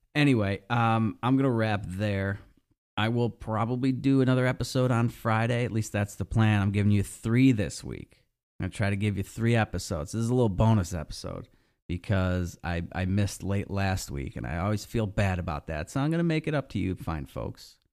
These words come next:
with an episode on Friday. I'm gonna talk about the new Trump tax cuts that are coming down the pipeline and, and, and, um, some other things with, um, economics, inflation, the Federal Reserve. It's going to be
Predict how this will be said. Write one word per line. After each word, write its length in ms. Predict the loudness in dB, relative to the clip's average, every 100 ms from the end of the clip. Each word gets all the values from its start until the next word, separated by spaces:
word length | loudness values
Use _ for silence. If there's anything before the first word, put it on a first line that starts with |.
| -6
with 180 | -2
an 100 | 0
episode 440 | 0 0 -2 0 0
on 160 | 0
Friday. 560 | -2 -2 0 0 0 -2 -4
I'm 200 | -4 -2
gonna 200 | -4 -2
talk 340 | -2 -2 -4
about 460 | -6 -2 -2 -4 -6
the 80 |
new 160 | -4 -4
Trump 420 | -4 -4 -2 -4
tax 380 | -6 -2 -2 -4
cuts 380 | -4 -2 -2 -4
that 160 | -4 -4
are 100 | -4
coming 380 | 0 0 2
down 240 | 0 0 -2
the 40 |
pipeline 760 | -4 -4 -4 -2 -2 0 0 -2 -6 _ _ _ -6
and, 380 | -2 0 -2 -2
and, 200 | -6 -4 -2
and, 380 | 0 0 0 -2
um, 420 | -2 0 -2 -4 -10 _
some 200 | -2 2
other 180 | 2 0
things 500 | -2 -2 0 -2 -4
with, 560 | -6 -6 -6 -8 -16 _ _
um, 200 | -14 -10 -8
economics, 800 | -2 0 0 0 0 0 -4 -6
inflation, 720 | -6 -4 -4 -4 -2 -2 -2
the 40 |
Federal 280 | -2 -4 -4
Reserve. 380 | -6 -6 -6 -8 -14 -2
It's 220 | 2 2
going 340 | 2 2 2 0
to 180 | -2 -2
be 380 | 0 -2 -2